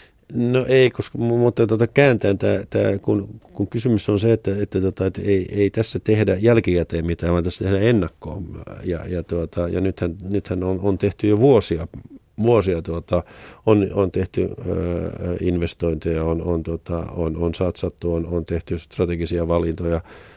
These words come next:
ja, ja tota, on, on rakennettu pohjaa sille, että, että jonain päivänä voi tulla menestystä ja, ja tota,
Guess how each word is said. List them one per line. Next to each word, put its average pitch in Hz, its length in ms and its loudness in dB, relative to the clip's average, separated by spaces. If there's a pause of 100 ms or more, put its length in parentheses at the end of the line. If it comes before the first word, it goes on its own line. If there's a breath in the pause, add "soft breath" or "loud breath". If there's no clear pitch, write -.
(180 loud breath)
ja, 87 120 0
ja 87 160 2
tota, 90 300 -2
on, 90 400 -2
on 92 160 -2
rakennettu 92 600 -2
pohjaa 92 380 2
sille, 87 240 0
että, 82 320 -4
että - 180 -6
jonain 92 280 2
päivänä 85 360 0
voi 87 140 2
tulla 92 220 -2
menestystä 92 640 0
ja, 85 180 -2
ja 92 140 -2
tota, 92 320 -2